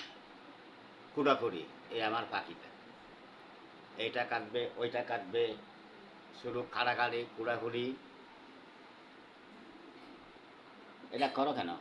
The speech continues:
খালাবা? এটা করো কেন, হ্যাঁ?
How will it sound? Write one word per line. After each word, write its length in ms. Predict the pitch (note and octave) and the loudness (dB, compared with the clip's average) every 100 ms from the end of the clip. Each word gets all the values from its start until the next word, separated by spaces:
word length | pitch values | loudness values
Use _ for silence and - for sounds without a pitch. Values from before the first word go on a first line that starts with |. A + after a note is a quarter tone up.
| - - - - | -8 -14 -12 4
খালাবা? 280 | C3 B2+ B2+ - - - - - - - - - A3+ G3+ E3+ - - - - - - - - - - - - - - - - - - - - - - - - - - - - - - - - - - - - - | 10 10 10 4 -10 -18 -18 -16 -14 -14 -12 0 4 4 4 -4 -12 -10 0 2 2 -2 -12 -14 -14 -14 -14 -14 -14 -16 -14 -14 -16 -16 6 8 8 2 2 2 2 -6 -14 -14 -14 -14 -14 -14 -16 -14 -12 -4
এটা 120 | D3 - | -4 2
করো 180 | E3 F#3 F3+ | 6 8 10
কেন, 160 | E3 D#3+ D3+ C#3 A#2 G2 E2+ - - - - - - - - - - - - - - - - - - - - - - | 10 12 10 10 8 6 0 -6 -10 -14 -14 -14 -16 -16 -16 -10 -6 -6 -6 -12 -16 -16 -16 -16 -14 -14 -14 -10 0
হ্যাঁ? 160 | B2+ | 2